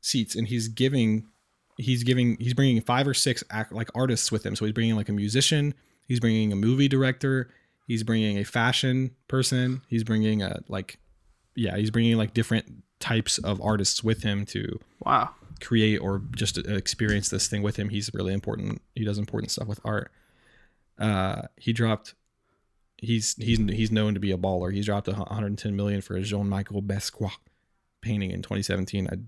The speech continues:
Speaker 1: that's probably not even a French name, but <clears throat> he said, "I could not pass up this opportunity to see the moon up close." So, I, doesn't mean you have to buy all of the seats, but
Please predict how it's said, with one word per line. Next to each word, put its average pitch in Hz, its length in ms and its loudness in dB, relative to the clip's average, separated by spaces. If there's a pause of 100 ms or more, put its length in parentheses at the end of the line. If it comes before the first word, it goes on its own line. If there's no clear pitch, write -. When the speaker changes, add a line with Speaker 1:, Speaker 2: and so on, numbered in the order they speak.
(120)
Speaker 1:
that's - 300 -12 (460)
probably 90 200 -4
not 90 120 -6
even 90 120 -6
a 90 40 -6
French - 280 -6
name, - 160 -6
but - 200 -6 (800)
<clears throat> 185 580 4 (1600)
he 135 140 4
said, 113 200 4
"I 107 60 4
could 131 200 0
not 120 160 4
pass 113 240 0
up 117 120 0
this 107 140 0
opportunity 107 480 0
to 104 100 -4
see - 160 2
the 104 100 -2
moon 104 220 0
up - 140 -6
close." - 400 -2 (640)
So, - 120 -10 (560)
I, - 60 -12 (120)
doesn't 107 260 -4
mean 95 120 -4
you 92 80 6
have - 100 -2
to 98 80 -6
buy 87 200 -2
all 90 240 -4
of - 80 -8
the 90 80 -6
seats, 98 240 -2
but - 240 0